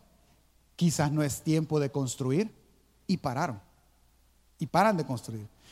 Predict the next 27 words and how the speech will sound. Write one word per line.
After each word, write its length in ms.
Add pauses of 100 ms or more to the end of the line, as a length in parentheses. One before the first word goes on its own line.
(160)
Bueno, 240
¿cómo 160
es 80
que 100
no 100
es 140
tiempo 400
si 200
Dios 280
les 160
dijo 240
a 80
través 260
del 160
rey 320
y 120
les 160
dio 180
todo 420 (300)
que 100
siguieran? 440
Ellos 180
al 100
primer 280
problema 340
se 120
detienen. 520